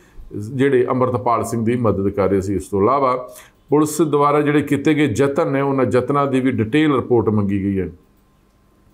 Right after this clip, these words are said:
ਹੁਣ ਤੱਕ ਜਾਂਚ ਵਿੱਚ ਸਾਹਮਣੇ ਆਇਆ ਕਿ ਅੰਮ੍ਰਿਤਪਾਲ ਸਿੰਘ ਫਰਾਰ ਹੋਣ ਤੋਂ ਬਾਅਦ ਇੱਕ ਵਿਦੇਸ਼ੀ ਨੰਬਰ ਦੇ ਜ਼ਰੀਏ ਹੀ ਆਪਣੇ ਜਿਹੜੇ ਉਹਨਾਂ ਦੇ ਸਮਰਥਕ ਸੀ ਜਾਂ ਚਾਹੁਣ ਵਾਲੇ ਸੀ, ਉਹਨਾਂ ਦੇ ਨਾਲ ਗੱਲਬਾਤ ਕਰ ਰਿਹਾ ਸੀ। ਅੰਮ੍ਰਿਤਪਾਲ ਸਿੰਘ ਨੇ ਹਰਿਆਣਾ ਤੋਂ ਇੱਕ ਡੋਂਗਲ ਖਰੀਦੀ ਸੀ। ਇੰਨਾ ਹੀ ਨਹੀਂ, ਉਹ, ਉਹਨੇ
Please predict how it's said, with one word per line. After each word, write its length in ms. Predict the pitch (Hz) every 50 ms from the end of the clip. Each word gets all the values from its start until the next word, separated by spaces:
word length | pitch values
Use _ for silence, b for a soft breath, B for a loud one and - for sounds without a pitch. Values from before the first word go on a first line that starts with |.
| _ B B B B B B B B B B -
ਹੁਣ 140 | 165 180 175
ਤੱਕ 220 | 214 214 214 214
ਜਾਂਚ 340 | 196 151 165 165 170 165 196
ਵਿੱਚ 120 | 190 185
ਸਾਹਮਣੇ 380 | 170 - 175 160 170 180 185 180
ਆਇਆ 100 | 175 185
ਕਿ 120 | 175 196
ਅੰਮ੍ਰਿਤਪਾਲ 540 | 180 151 151 147 143 - - - 143 143 147
ਸਿੰਘ 200 | 143 175 175 160
ਫਰਾਰ 340 | - - 131 127 127 127 123
ਹੋਣ 200 | 127 131 123 120
ਤੋਂ 100 | 135 131
ਬਾਅਦ 440 | 120 139 147 151 139 - 131 - - -
ਇੱਕ 180 | 131 - -
ਵਿਦੇਸ਼ੀ 420 | 123 113 113 131 135 127 - 160 147
ਨੰਬਰ 300 | 131 120 117 123 120 104
ਦੇ 160 | 120 127 123
ਜ਼ਰੀਏ 420 | 107 95 107 127 135 139 143 135
ਹੀ 120 | 120 131 139
ਆਪਣੇ 440 | 127 - - 127 127 120 120 123 120 b b b b b b -
ਜਿਹੜੇ 260 | 107 123 123 131 120 104 135
ਉਹਨਾਂ 220 | 135 123 127 120
ਦੇ 80 | 120 120
ਸਮਰਥਕ 580 | 117 - 117 120 123 127 127 - - 165 156
ਸੀ 200 | - - 160 160
ਜਾਂ 180 | 156 143 135 127
ਚਾਹੁਣ 340 | 110 - 123 120 135 143 139
ਵਾਲੇ 260 | 135 131 135 139 139
ਸੀ, 120 | - 151
ਉਹਨਾਂ 240 | 147 127 117 123 123
ਦੇ 100 | 117 117
ਨਾਲ 180 | 113 113 107 104
ਗੱਲਬਾਤ 440 | 101 101 98 104 107 120 120 117 110
ਕਰ 160 | - 135 139
ਰਿਹਾ 140 | 143 147 139
ਸੀ। 240 | - 156 165 165 160 B B B B B B B B
ਅੰਮ੍ਰਿਤਪਾਲ 560 | 139 147 160 - - 175 - 180 170 165 165
ਸਿੰਘ 220 | 165 - 190 185
ਨੇ 160 | 185 190 196 180
ਹਰਿਆਣਾ 360 | 160 156 147 143 143 156 160
ਤੋਂ 140 | 147 160 160
ਇੱਕ 200 | 147 151 - 151
ਡੋਂਗਲ 380 | 117 123 127 139 147 160 156
ਖਰੀਦੀ 360 | 151 147 139 139 143 147 151
ਸੀ। 320 | 147 147 165 170 165 165 170 147
ਇੰਨਾ 240 | 143 143 151 165
ਹੀ 60 | 160 151
ਨਹੀਂ, 220 | 156 170 175 175
ਉਹ, 320 | - - 160 165 165 160
ਉਹਨੇ 460 | 160 - 160 156 165 170 160 156 165